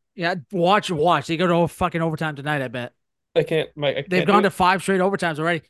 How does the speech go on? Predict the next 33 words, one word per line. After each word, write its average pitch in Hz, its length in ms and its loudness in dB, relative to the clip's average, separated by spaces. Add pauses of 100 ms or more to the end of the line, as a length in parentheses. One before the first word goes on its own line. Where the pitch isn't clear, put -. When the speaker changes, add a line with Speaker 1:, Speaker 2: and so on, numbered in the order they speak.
(180)
Speaker 1:
At 170 160 -6
this 190 180 -4
point, 233 360 2
just 190 280 -4
keep 208 300 -8
betting 170 280 -2
the 156 120 -2
overtimes 190 720 -2 (500)
until 160 640 -2
they 151 160 -2
don't 151 240 -2
go 147 140 -4
to 139 180 -4
an 131 60 -6
overtime, 113 560 -10
because 147 300 -4
at 147 100 -2
this 170 240 -2
Speaker 2:
You 190 60 2
know 196 60 4
Speaker 1:
point, 196 140 2
you're 160 120 0
Speaker 2:
what? - 140 -8 (880)
Who 311 180 4
decides 247 460 2
game 208 200 4
in 196 60 0
regulation 165 540 2
anymore? 110 260 -6
That's 160 220 -4
so 202 180 0
overrated. 107 480 -2 (100)
Speaker 1:
Oh, - 160 -8